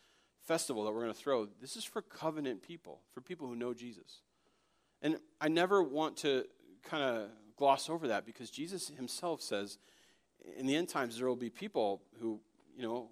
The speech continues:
will come to me and say, "Lord, we served you. We did things in your name. We, we, you know, we, we healed people and, and we served people in your name." And, and so, you know, and Jesus will look at them and say, "I don't know you personally."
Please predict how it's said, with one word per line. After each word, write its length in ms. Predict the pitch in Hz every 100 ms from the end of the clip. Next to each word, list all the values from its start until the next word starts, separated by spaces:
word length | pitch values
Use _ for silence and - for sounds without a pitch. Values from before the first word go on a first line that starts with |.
| 104
will 160 | 120
come 260 | 123 - 165
to 120 | -
me 100 | 135
and 100 | 113
say, 420 | 110 113 110 110 - 95 101
"Lord, 300 | 135 196 127
we 140 | 131
served 420 | 135 156 202 208
you. 140 | 117 98
We 140 | 127
did 280 | - 151 147
things 180 | 156 147
in 120 | 151
your 100 | 139
name. 260 | 165 214
We, 200 | 127 160 - - - _ -
we, 380 | 175 180 170 160
you 80 | 175
know, 160 | 165
we, 240 | 165 175 175 - 135
we 320 | 170 160 143 -
healed 400 | - - 214 247
people 460 | - 226 226 233 214
and, 240 | 104 113 107 -
and 160 | 110
we 80 | 107
served 440 | - - 214 214 -
people 260 | 214 208
in 60 | 202
your 100 | 190
name." 320 | 185 190 185
And, 100 | 110 85 _ _ _ _
and 120 | 117
so, 300 | - 117 110 127
you 80 |
know, 140 | 123 113
and 140 | 117
Jesus 360 | 113 165 180 -
will 120 | 147
look 160 | 156 160
at 80 | -
them 120 | 113
and 100 | 113
say, 180 | 120 113
"I 200 | 107 156
don't 260 | 196 143
know 200 | 127 180
you 180 | 180 135
personally." 580 | - 120 - 95 69